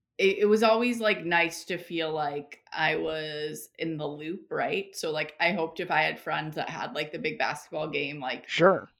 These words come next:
Speaker 1: I would, like, find out how it went the next day, right? And, yeah, some days you'd feel a little sad you weren't there, but, like, it was still nice to feel included, right?
Speaker 2: Right, like, like, there were times, because obviously I had to miss most of the football season,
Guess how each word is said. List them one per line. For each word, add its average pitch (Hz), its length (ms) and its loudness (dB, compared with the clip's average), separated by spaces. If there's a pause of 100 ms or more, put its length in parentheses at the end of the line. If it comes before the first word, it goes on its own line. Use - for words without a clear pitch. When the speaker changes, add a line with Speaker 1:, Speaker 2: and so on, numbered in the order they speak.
(340)
Speaker 1:
I 175 120 8
would, 170 200 0
like, 160 160 2
find 165 260 4
out 147 160 6
how 160 220 0
it - 100 -4
went 165 220 -4
the 175 80 -2
next 160 340 -2
day, 147 560 2
right? 175 340 4
And, 294 160 2
yeah, 349 120 4
some 285 240 0
days 285 200 0
you'd 254 140 -2
feel 220 180 0
a 202 40 0
little 180 180 0
sad 156 380 0
you 165 100 0
weren't 151 240 -6
there, 160 380 2
but, 156 200 -4
like, 160 360 -2 (560)
it 180 200 0
was 196 200 2
still 180 200 -8
nice 160 240 -2
to 165 80 -10
feel 147 260 -8
included, - 680 -8 (120)
right? 156 380 -6 (100)
Speaker 2:
Right, 180 400 4
like, 156 160 -2 (100)
like, 170 140 0
there 190 160 2
were 196 80 6
times, 196 320 -2
because 160 340 0
obviously 160 480 0
I 151 120 0
had 160 220 -2
to 165 40 -6
miss 160 380 0 (440)
most 170 400 4
of 175 100 0
the 147 100 -6
football 165 440 0
season, 151 720 -4